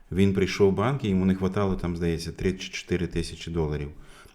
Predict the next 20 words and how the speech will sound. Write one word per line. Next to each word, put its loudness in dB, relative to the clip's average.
І 2
якщо 4
він 4
не 4
платить, 0
то -4
все 0
скасовується, 0
він 0
все 0
втрачає. -4
Всі 0
там 2
кілька 2
десятків -2
тисяч. -10
І -6
в -8
ц-, -10
і 6